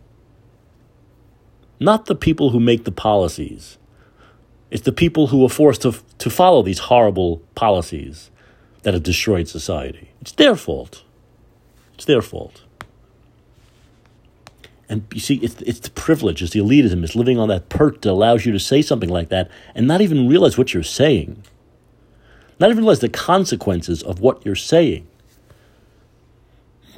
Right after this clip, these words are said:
<clears throat> It's so, being so out of touch. And it's because of this. It's because of this that something very significant happened. Forget about Biden's thirty-three percent approval, all right? Forget about,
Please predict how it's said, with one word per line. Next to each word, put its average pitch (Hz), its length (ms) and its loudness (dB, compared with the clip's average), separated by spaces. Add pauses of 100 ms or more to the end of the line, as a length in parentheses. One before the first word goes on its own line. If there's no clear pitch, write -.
(160)
<clears throat> - 320 -8 (1500)
It's - 160 -4
so, 190 180 2
being 139 280 4
so 196 200 2
out 160 140 4
of - 120 -2
touch. - 520 0 (240)
And 151 80 0
it's 165 100 0
because 247 480 0
of 143 100 0
this. - 520 -10 (1500)
It's 143 100 -8
because 226 320 2
of 226 80 2
this 196 140 6
that 156 100 -2
something 185 280 0
very 233 200 4
significant 190 580 2
happened. 156 520 -6 (840)
Forget 262 220 4
about 240 220 4
Biden's 143 360 2
thirty-three 131 380 4
percent 107 220 -4
approval, 78 440 -4
all 92 60 -4
right? 131 160 4
Forget 165 200 2
about, 165 260 2